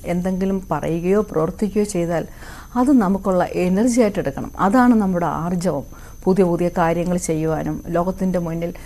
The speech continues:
നമുക്ക് എന്തും ചെയ്യാൻ ക-, ചെയ്ത് കാണിക്കാൻ കഴിയും. നമുക്ക് നല്ല, നല്ല ചിന്തയും നല്ല പ്രാർത്ഥനയും ഉണ്ടെങ്കിൽ നമുക്ക് എന്തും പറ്റും. പ്രവൃത്തി മാത്രം പോരാ, നല്ല പ്രാർത്ഥനയും വേണമെന്നാണ് ഞാൻ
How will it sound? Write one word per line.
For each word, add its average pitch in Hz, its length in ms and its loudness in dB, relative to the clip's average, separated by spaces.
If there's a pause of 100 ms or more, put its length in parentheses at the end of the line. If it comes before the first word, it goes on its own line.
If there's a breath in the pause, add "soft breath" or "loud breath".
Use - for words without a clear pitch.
(160 loud breath)
നമുക്ക് 214 220 6
എന്തും 226 280 8
ചെയ്യാൻ 226 380 6
ക-, 214 260 0
ചെയ്ത് 220 260 6
കാണിക്കാൻ 226 440 2
കഴിയും. 220 540 4 (180)
നമുക്ക് 175 560 -2
നല്ല, 175 460 -2
നല്ല 180 380 0
ചിന്തയും 175 540 -2 (340 soft breath)
നല്ല 247 220 6
പ്രാർത്ഥനയും 190 600 0
ഉണ്ടെങ്കിൽ 170 320 -4
നമുക്ക് 196 220 0
എന്തും 214 320 6
പറ്റും. - 260 -6
പ്രവൃത്തി 214 360 2
മാത്രം 220 400 2
പോരാ, 175 180 2
നല്ല 170 260 -2
പ്രാർത്ഥനയും 185 540 2
വേണമെന്നാണ് 170 520 -2
ഞാൻ 165 260 -6